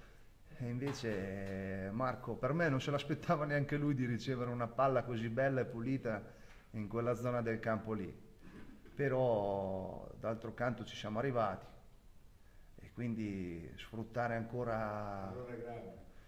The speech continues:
Speaker 1: No, grave no, perché comunque Sembra facile, eh, perché è una palla che ti arriva in corsa così veloce, terreno scivoloso, tu sei in corsa e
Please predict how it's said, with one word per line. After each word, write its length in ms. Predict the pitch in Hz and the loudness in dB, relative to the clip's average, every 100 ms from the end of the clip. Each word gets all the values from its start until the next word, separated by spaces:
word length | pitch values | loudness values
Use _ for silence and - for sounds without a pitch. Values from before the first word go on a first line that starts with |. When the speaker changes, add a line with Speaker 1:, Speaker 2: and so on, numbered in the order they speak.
| - - - - - | -18 -18 -20 -14 -4
Speaker 1:
No, 260 | 101 127 | 0 2
grave 340 | 117 151 143 139 | 2 2 2 2
no, 280 | 151 139 123 | 4 2 2
perché 300 | 117 110 110 | 0 0 -4
comunque 1500 | 117 139 135 113 110 107 104 107 104 101 98 98 95 - - - - - | 0 2 2 2 0 0 0 -2 -2 -4 -4 -4 -4 -8 -14 -18 -20 -10
Sembra 240 | - 180 135 | -2 0 0
facile, 520 | - - - 101 107 | -2 -4 -4 -4 -2
eh, 20 | |
perché 280 | 107 90 92 | -4 -8 -8
è 20 | |
una 120 | 92 | -6
palla 300 | 95 113 110 | -2 0 0
che 120 | 104 101 | -2 -4
ti 80 | |
arriva 260 | 104 107 110 | -2 -2 -2
in 100 | 107 | -2
corsa 360 | 120 110 107 98 | -2 -2 -2 -4
così 280 | 113 107 110 | -4 -2 -2
veloce, 560 | 120 127 92 92 104 | 0 0 -2 -4 -6
terreno 340 | 95 123 143 139 | -2 0 2 0
scivoloso, 840 | 139 127 127 117 101 90 82 90 | 0 -2 0 0 -2 -4 -6 -8
tu 100 | 147 | -8
sei 200 | 135 127 | -4 -2
in 80 | 123 | -2
corsa 760 | 143 147 143 - 107 95 90 | 0 0 0 0 -2 -4 -4
e 320 | 104 98 95 | -4 -2 -4